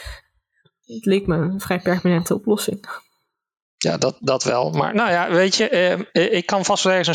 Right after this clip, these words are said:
Speaker 2: schepje vinden. Dan mag je de tunnel lopen graven en dan mag je het zelf even proberen.
Speaker 1: Oké, eh, m-, misschien later.
Speaker 2: Heel verstandig.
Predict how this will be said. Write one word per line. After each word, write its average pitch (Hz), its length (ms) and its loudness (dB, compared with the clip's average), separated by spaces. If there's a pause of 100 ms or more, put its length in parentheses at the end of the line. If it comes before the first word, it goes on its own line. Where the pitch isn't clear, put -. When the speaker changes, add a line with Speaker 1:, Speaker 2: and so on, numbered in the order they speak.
Speaker 2:
schepje - 260 0
vinden. 202 300 2
Dan 185 100 0
mag 185 140 0
je 180 80 0
de 160 100 4
tunnel 190 260 2
lopen 180 320 2
graven 175 340 2
en 180 60 0
dan 170 100 2
mag 165 80 0
je 170 60 -2
het 151 80 0
zelf 185 240 2
even - 180 -2
proberen. 131 580 0 (2250)
Speaker 1:
Oké, 247 600 0
eh, 220 260 2 (920)
m-, 226 320 2
misschien 262 360 2
later. 214 500 0 (840)
Speaker 2:
Heel 165 280 2
verstandig. 127 480 -2